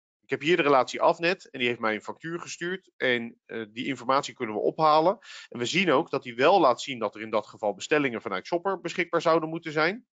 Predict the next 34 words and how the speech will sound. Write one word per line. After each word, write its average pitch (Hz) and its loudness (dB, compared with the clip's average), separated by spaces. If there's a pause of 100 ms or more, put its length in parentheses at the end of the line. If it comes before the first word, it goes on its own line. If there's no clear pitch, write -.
(400)
Maar 120 2
om 127 -8
wat 117 0
voor 117 -12
reden 113 0
ook 107 -8
hebben 104 -4
we 104 -14
de 104 -10
match - -10
niet 101 -18
kunnen 110 -10
maken. 107 -2 (640)
Als 127 2
we 131 0
hier, 156 -2
zouden 131 0
we 127 -2
dus 131 -4
ook 151 6
bijvoorbeeld, 120 0 (260)
eh, 110 0
bestellingen 117 0
uit 113 -2 (460)
Exact - -2
kunnen 113 -2
hebben. 92 -4 (140)
Dus - -18
de 113 -12
mogelijkheid 117 2
om 117 -4
bestellingen 123 0
ontvangsten 123 -4
vanuit 107 -2